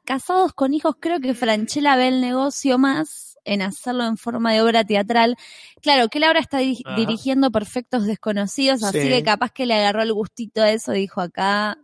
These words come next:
Speaker 1: puedo
Speaker 3: Hago plata dirigiendo la obra.
Speaker 1: Claro, no hay casi mediadores, como en la tele. Claro, capaz que va a ser eso, la obra de teatro.
Speaker 2: Ajá.
Speaker 3: Anda a conseguir los derechos igual.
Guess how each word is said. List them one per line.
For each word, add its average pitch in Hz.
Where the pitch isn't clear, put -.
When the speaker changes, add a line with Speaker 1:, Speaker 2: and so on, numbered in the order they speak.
Speaker 1:
puedo 180
Speaker 3:
Hago -
plata 139
dirigiendo 135
la 123
obra. 117
Speaker 1:
Claro, 180
no 208
hay 214
casi 196
mediadores, 202
como 180
en 170
la 170
tele. 220
Claro, 175
capaz 170
que 214
va 165
a 156
ser 190
eso, -
la 156
obra 175
de 156
teatro. 185
Speaker 2:
Ajá. 131
Speaker 3:
Anda 127
a -
conseguir 135
los 123
derechos 143
igual. 120